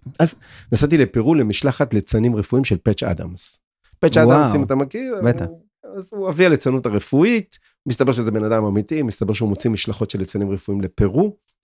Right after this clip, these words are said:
Speaker 1: ולרוסיה, ולמקומות. אני לא ליצן רפואי.
Speaker 2: הוא חי?
Speaker 1: כן.
Speaker 2: אשכרה. לא ידעתי.
Speaker 1: אני לא ליצן רפואי, אבל, אה, אני שחקן, וקצת ליצן, בהוויה שלי אני ליצן.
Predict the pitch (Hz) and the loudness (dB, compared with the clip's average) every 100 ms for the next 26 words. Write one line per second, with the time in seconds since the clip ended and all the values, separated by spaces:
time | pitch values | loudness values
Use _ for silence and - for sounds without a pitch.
0 | 104 95 92 92 92 92 156 190 - 175 | -10 -6 -4 -4 -4 -2 -2 -2 -4 -6
1 | 160 110 98 95 90 131 240 - _ - | -6 -12 -10 -10 -10 -8 -8 -10 _ -20
2 | - - 123 151 135 - 120 104 104 110 | -14 0 4 6 4 0 -4 -4 -6 2
3 | 123 104 127 160 285 _ _ - 95 - | 2 4 4 4 0 _ _ -8 -8 -8
4 | - - 160 - 208 104 - - 123 127 | -20 -4 -4 0 0 0 -4 -8 -2 2
5 | 135 180 165 139 - 117 110 - 165 277 | 6 6 6 4 -2 -2 -2 -4 -4 -2
6 | 240 143 117 151 170 180 190 254 - - | -2 -2 -2 -2 -2 -4 -4 -4 -2 0
7 | 143 110 110 107 117 127 214 208 180 - | 2 4 4 2 0 -2 -4 0 -2 2
8 | 107 107 98 107 98 110 117 156 147 104 | 2 2 2 2 2 2 4 4 2 -2
9 | 95 87 90 - | -2 -4 -6 -12